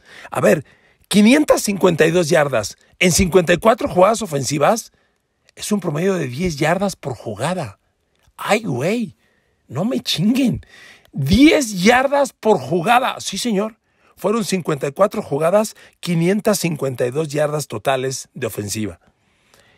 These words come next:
¡Órale! Otro dato escandaloso.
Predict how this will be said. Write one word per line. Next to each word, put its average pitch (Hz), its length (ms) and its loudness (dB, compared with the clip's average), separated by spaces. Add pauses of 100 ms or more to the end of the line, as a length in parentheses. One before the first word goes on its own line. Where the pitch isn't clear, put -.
(340)
¡Órale! 151 720 0 (600)
Otro 190 340 4
dato 240 280 2
escandaloso. 156 800 0